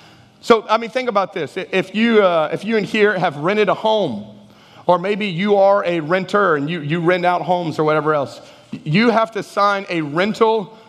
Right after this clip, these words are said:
agreement to move into that, to that house. And, and that rental agreement is this. Here's the rental agreement.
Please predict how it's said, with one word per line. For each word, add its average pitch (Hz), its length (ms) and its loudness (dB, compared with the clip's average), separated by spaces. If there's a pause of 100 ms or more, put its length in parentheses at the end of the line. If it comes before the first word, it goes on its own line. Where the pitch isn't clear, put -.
(160)
agreement 175 880 -2
to 185 80 0
move 190 300 2
into 196 240 0
that, 175 460 0
to 170 100 0
that 160 180 2
house. 151 540 -4 (320)
And, 165 160 -2
and 190 120 0
that 208 160 -2
rental 240 340 2
agreement 220 440 0
is 160 140 -2
this. 220 240 0
Here's 247 160 0
the 226 80 0
rental 220 240 2
agreement. 196 400 0